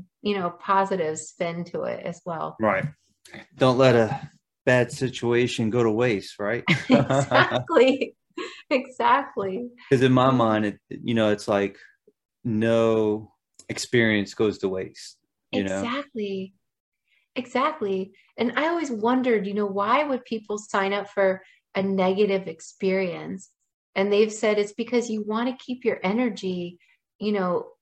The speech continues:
Speaker 1: always going. You wanna keep your energy moving. And some of these, e-, even these horrible negative experiences are better than just being in one place, being static, you know,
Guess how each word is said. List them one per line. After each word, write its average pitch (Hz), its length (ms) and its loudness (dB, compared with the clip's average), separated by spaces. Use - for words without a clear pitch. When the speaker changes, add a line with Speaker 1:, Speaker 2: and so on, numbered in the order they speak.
Speaker 1:
always 226 600 4
going. 202 400 4
You 180 80 -4
wanna 202 180 -2
keep 233 240 -6
your 208 140 -2
energy 196 440 -4
moving. 180 760 0
And 208 160 -2
some 233 200 2
of 240 100 0
these, 226 360 0
e-, - 220 -10
even 240 260 4
these 202 280 0
horrible 208 600 2
negative 190 500 2
experiences 214 720 0
are 170 240 -2
better 190 340 4
than 160 300 -6
just 180 260 -6
being 185 200 2
in 170 120 -2
one 170 220 0
place, - 460 0
being 160 320 -6
static, - 640 -4
you 185 140 -6
know, 170 320 -6